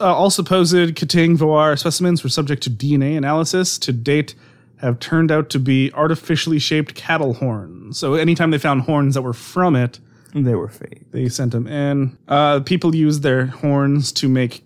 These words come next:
Speaker 1: by a compli-, uh, shaped by a complicated technique in order to serve as anti-snake talismans.
Speaker 2: I think the Ramones wrote a song about these guys, right?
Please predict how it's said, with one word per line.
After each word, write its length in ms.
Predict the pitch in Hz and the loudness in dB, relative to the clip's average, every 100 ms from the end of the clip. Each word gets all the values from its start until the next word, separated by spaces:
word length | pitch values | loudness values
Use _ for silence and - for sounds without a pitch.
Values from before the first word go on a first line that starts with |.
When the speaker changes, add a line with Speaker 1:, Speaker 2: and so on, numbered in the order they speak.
| - | -2
Speaker 1:
by 160 | 139 | 0
a 40 | 123 | 0
compli-, 560 | - 202 202 175 180 | 0 0 2 0 -2
uh, 120 | 180 | -2
shaped 360 | 143 185 185 - | 0 2 2 2
by 140 | 151 | 0
a 40 | 131 | 0
complicated 460 | - 190 180 170 | 0 -2 0 -2
technique 400 | - 147 170 175 | -2 -4 -2 -2
in 100 | 127 | 0
order 200 | 147 156 | 0 0
to 160 | 151 127 | -2 -4
serve 240 | - 151 | -2 0
as 120 | 127 110 | 0 -2
anti-snake 760 | 151 165 165 143 - 165 175 | -2 -2 0 -2 -2 -2 -2
talismans. 840 | - 185 175 170 - 180 208 - - _ _ _ | -4 0 2 0 -2 -2 -2 -4 -8 _ _ _
Speaker 2:
I 60 | 135 | -2
think 180 | 165 175 | 0 0
the 60 | |
Ramones 460 | 143 127 127 143 143 | 0 2 2 0 0
wrote 160 | 117 107 | -2 -2
a 40 | |
song 320 | - 123 180 | -2 -2 -2
about 280 | 120 - 120 | -4 -8 -14
these 180 | - - | -18 -18
guys, 320 | - - - | -18 -18 -12
right? 340 | - 113 170 | -6 -4 -4